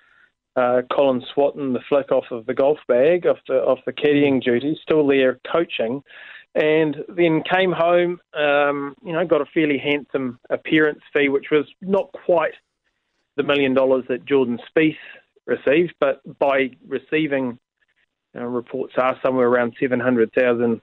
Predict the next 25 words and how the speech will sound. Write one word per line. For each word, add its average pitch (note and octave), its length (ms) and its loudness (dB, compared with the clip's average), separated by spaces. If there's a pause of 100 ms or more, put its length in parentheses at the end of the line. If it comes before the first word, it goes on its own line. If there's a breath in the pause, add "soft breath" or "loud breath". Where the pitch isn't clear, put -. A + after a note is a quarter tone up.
(120)
Australian B2 640 0 (160)
dollars B2 320 2 (180)
to A#2 300 -2 (200)
just F3 180 0 (120)
turn C#3 180 2
up D3 200 -2 (220)
for C3 80 -14
your B2+ 100 -4
National B2 440 -2
Open, C3 360 -2 (680 loud breath)
trying E3 200 0
to - 80 -4
empty E3 300 -2
the B2 120 -8
pot, - 340 0 (440)
um, C3 640 0 (420)
therefore C3 920 0 (220)
not D3 240 -2
having C3 240 0
enough E3+ 380 0
<laughs> - 60 -12
cash - 340 -2 (120)
there D3+ 220 4
to C3 400 0 (500 soft breath)
entice C3+ 420 0